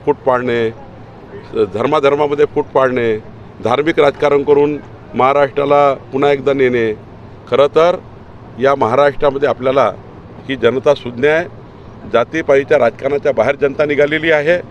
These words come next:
आणि आता शरद पवार साहेब किती फिरले महाराष्ट्रात, तरी हा महाराष्ट्र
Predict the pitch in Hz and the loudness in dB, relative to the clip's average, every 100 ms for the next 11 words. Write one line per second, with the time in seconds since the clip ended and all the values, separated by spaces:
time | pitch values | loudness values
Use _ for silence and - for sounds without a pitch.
0 | - - - - 117 139 - 143 - 131 | -20 -20 -20 -10 -2 0 0 -2 0 0
1 | 165 165 156 151 143 - 143 175 - 151 | 0 0 0 0 -4 -6 -14 -12 -8 -2
2 | 147 127 123 123 92 107 - - - - | -2 0 0 0 0 -2 -2 -16 -20 -20
3 | - 143 160 113 80 - - - - 110 | 0 0 2 -2 -8 -18 -20 -20 -14 -4
4 | 151 147 135 135 117 139 143 | -2 2 2 2 0 0 0